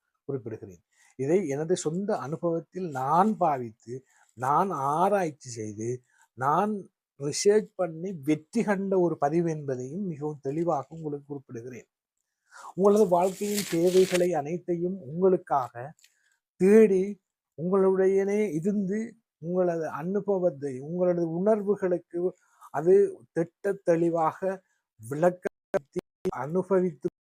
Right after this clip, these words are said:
கொடுக்கும் ஒரு சுவிட்ச்வர்ட் என்று சொல்கின்ற மந்திர சொல் தான் இது. இது சூஃபி மகான்களால் மறைக்கப்பட்ட கிதாபுகளிலிருந்து தேடி எடுத்து அனுபவ ரீதியாக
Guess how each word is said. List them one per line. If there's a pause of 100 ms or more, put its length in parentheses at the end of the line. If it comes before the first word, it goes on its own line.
கொடுக்கும்
ஒரு
சுவிட்ச்வர்ட்
என்று
சொல்கின்ற (440)
மந்திர
சொல்
தான்
இது. (380)
இது
சூஃபி
மகான்களால் (360)
மறைக்கப்பட்ட
கிதாபுகளிலிருந்து
தேடி
எடுத்து (340)
அனுபவ
ரீதியாக